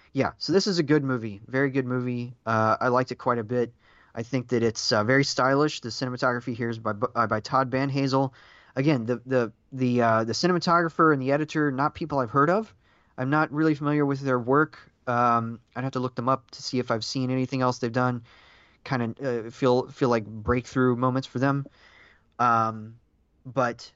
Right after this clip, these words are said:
yeah, it's, it's a good one. Uh, and I'm gonna be, I think I'm gonna go with a B plus on this one. I think it's really s-, I think it's really solid, really strong work. Um, so that is my grade. Uh, Chase,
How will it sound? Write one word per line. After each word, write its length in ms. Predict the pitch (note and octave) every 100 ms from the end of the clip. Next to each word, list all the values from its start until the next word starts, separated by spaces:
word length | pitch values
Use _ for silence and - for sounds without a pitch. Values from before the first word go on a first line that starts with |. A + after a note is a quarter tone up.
| _ _ _ -
yeah, 340 | B2 A#2+ G2+ D#2+
it's, 480 | C3 B2+ - - -
it's 180 | B2+ -
a 80 | A2+
good 260 | A#2 C#3+
one. 340 | C3+ C#3+ C#3+ C#3+ _ A#2+
Uh, 420 | A#2 A#2 A#2 A2+ -
and 140 | C3
I'm 240 | C3 C#3+ C#3+
gonna 220 | D3+ D3
be, 800 | C3+ - - D3 C#3+ D3 D3 -
I 40 |
think 200 | - F#3+
I'm 140 | F3+ F3
gonna 280 | E3+ D3+ C3+ _
go 160 | E3 D#3+
with 140 | D3
a 40 |
B 180 | C#3 D3+
plus 300 | D3+ D3 B2+
on 100 | A2
this 180 | G2+ -
one. 160 | F2+ - _ _ _ _ _ -
I 60 | G#2+
think 180 | C3+ A#2+
it's 160 | -
really 220 | B2+ A#2+
s-, 280 | A2+ - - -
I 60 |
think 160 | - A#2+
it's 120 | A#2+
really 200 | A#2+ A2
solid, 400 | A#2 G#2 F#2+ D#2+ _ _
really 160 | B2 A2+
strong 460 | - A2+ G#2 G2+ G#2 - _ _
work. 560 | A#2 A#2 A2 - - - G#2+
Um, 540 | G#2 G2+ G2 G2 - _ _
so 340 | - A#2+ G#2 G#2 - - - -
that 180 | B2+ C3
is 140 | C3
my 180 | C3 E3
grade. 360 | C#3+ B2 B2+ - -
Uh, 220 | A#2+ A#2
Chase, 580 | - - D3 - -